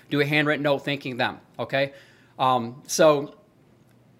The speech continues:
my purpose of this video is to get you to take action during the event. But as you can see, there is a lot that goes into planning and coordinating these events.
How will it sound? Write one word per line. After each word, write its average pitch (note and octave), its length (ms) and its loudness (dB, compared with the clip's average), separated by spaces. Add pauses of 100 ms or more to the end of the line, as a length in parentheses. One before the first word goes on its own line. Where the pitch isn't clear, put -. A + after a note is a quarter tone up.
(120)
my D#3+ 220 0
purpose C#4+ 500 2
of F#3 240 2
this F#3 160 0
video C3 760 0
is D3 180 -2
to C#3+ 80 -4
get F3 180 0
you F#3+ 100 -2
to D#3 80 0
take D#3 300 -4
action D3+ 420 0
during C#3 220 -2
the B2 120 -6
event. B2+ 300 0
But D#3 100 0
as A#3 200 0
you A#3 60 -8
can G#3+ 260 -4
see, G#3 180 -8
there G3+ 180 -4
is D#4 140 -4
a D#4 60 2
lot G3 260 2
that F3+ 140 0
goes D3+ 240 0
into D#3+ 240 -6
planning C#3 520 -2 (400)
and C#3 140 -4
coordinating C3+ 480 0
these A#2 220 -6
events. A2 520 -10